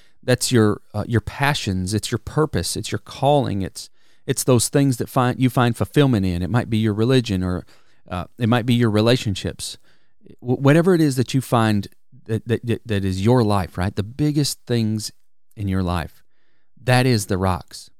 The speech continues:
And the pebbles, they stand for the things that are important in your life, but they're not what you live for, right? It might be your job. It might be where you live. It might be your hobbies,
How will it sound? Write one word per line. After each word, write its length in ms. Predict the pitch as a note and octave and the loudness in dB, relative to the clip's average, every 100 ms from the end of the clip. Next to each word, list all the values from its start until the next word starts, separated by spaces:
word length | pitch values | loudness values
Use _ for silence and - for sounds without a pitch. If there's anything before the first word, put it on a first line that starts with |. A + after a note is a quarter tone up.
| - | -2
And 120 | C3 | 2
the 60 | B2+ | 2
pebbles, 520 | F#3 G3 C3+ B2 - - - - - - | 2 2 0 -2 -8 -18 -20 -20 -20 -4
they 160 | C#3+ | 0
stand 340 | F3 G3+ F#3 F3 | 0 2 0 0
for 80 | D#3 | -2
the 100 | C#3+ | 0
things 340 | D3+ D3 C3+ | 0 0 0
that 420 | C#3+ B2 G#2+ - - - - - | 2 0 0 -8 -18 -20 -8 2
are 140 | C#3 | 4
important 540 | B2 - B3 - C3 A2+ | 2 2 2 2 -2 -2
in 80 | |
your 140 | G#2 G#2 | -2 0
life, 300 | G2+ A2+ - | 0 0 -2
but 240 | A#3+ B3 - D#3+ - - - - | -2 -2 -6 -18 -20 -20 -20 -8
they're 160 | D#3+ D#3+ | 0 2
not 220 | D3+ C#3+ | 2 2
what 220 | D3 A#2+ | 2 2
you 40 | A#2 | 2
live 220 | A2 G2+ | 2 2
for, 220 | G2 E2+ | 0 -4
right? 200 | F#2+ G2+ | -2 -2
It 60 | A2 | -2
might 220 | G#2 G#2 | -2 -2
be 80 | G#2 | -4
your 120 | G2 | -4
job. 460 | G2 F#2 E2+ F2 G2 - - - - - - - - - | -2 -2 -2 -6 -14 -20 -20 -20 -20 -20 -20 -20 -20 -4
It 80 | A#2+ | -2
might 240 | A2+ - | 0 0
be 120 | A#2 | 0
where 220 | G#2+ A2 A2+ | 2 2 2
you 160 | G#2+ | 2
live. 400 | G2+ F#2+ F2+ F#2+ | 0 -2 -4 -6
It 80 | G2 | -4
might 240 | A2+ A2+ | -4 -2
be 260 | A#2+ A2+ G2+ - - - - | 0 0 -2 -8 -20 -20 -8
your 140 | G#2+ | -8
hobbies, 720 | - G#2+ F#2 E2+ D#2 - - | -4 -2 -2 -4 -8 -10 -16